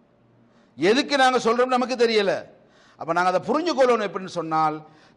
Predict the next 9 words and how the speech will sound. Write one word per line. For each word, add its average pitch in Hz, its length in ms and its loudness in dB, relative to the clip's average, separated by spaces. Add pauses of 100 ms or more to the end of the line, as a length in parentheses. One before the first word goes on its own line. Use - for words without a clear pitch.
"இன்னா 277 340 0 (120)
லில்லாஹி 254 540 4
வ 220 60 2 (100)
இன்னா 247 240 0 (180)
இலைஹி 220 360 2
ராஜிஊன்" 180 460 -2
சொல்லும் 220 300 0
பொழுது 180 260 0 (640)
அல்லாஹ்வுடைய 220 560 2